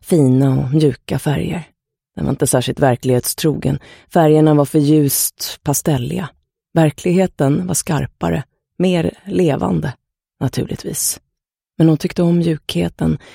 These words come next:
den trollska känslan. De förutsägbara linjerna i mjuka rörelser utan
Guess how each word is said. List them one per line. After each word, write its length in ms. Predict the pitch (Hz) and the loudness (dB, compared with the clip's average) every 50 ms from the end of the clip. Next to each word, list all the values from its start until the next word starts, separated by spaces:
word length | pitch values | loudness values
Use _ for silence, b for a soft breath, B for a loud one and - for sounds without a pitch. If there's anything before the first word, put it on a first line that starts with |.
| B B B B B B B B B | B B B B B B B B B
den 140 | 165 151 135 | 0 0 0
trollska 720 | - - 170 151 156 156 147 - - - - - 151 135 - - | 0 0 -2 -2 -2 -2 -4 -4 -4 -4 -4 -6 -6 -8 -8 -8
känslan. 720 | - - 170 147 139 139 - - - - 151 156 151 151 - _ _ _ _ _ _ _ _ _ _ _ _ - | -4 -2 0 0 0 0 -2 -4 -4 -4 -6 -6 -6 -8 -10 _ _ _ _ _ _ _ _ _ _ _ _ 0
De 160 | 170 160 147 | 2 2 2
förutsägbara 920 | - 180 170 160 147 143 135 - - 165 143 139 135 147 139 143 143 143 | 2 2 4 4 4 2 2 0 2 2 2 4 4 4 4 4 4 4
linjerna 600 | 139 139 135 156 156 156 156 151 151 156 156 151 | 4 2 2 2 0 0 0 0 0 0 0 0
i 80 | 160 160 | 2 2
mjuka 560 | 151 143 147 143 127 - _ - - 151 143 | 2 4 2 2 0 -2 _ -6 -2 0 0
rörelser 680 | 147 147 135 135 147 147 151 139 - - 165 170 151 139 | 2 2 2 0 0 0 -2 -2 -2 -4 -4 -4 -6 -6
utan 380 | - 170 151 - 143 143 135 135 | -6 -6 -4 -2 0 0 0 -2